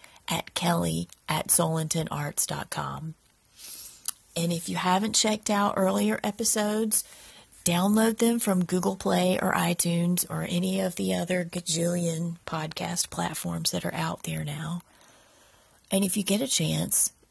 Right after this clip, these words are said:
check out Everyday Animism, which is a podcast that I ho-, co-host with two fabulous ladies.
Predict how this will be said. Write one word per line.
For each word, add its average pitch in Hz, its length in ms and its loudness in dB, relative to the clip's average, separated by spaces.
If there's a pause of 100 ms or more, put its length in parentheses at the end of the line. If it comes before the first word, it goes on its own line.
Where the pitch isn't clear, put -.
check 240 360 0
out 247 320 2 (320)
Everyday 208 560 4
Animism, 156 760 0 (460)
which 180 260 -4
is 175 120 2
a 175 40 -2
podcast 165 760 -6
that 175 160 -4
I 170 80 -2
ho-, 156 300 -4
co-host 165 760 -2 (100)
with 170 200 -6
two 170 160 -4
fabulous 160 580 -4
ladies. 151 500 -4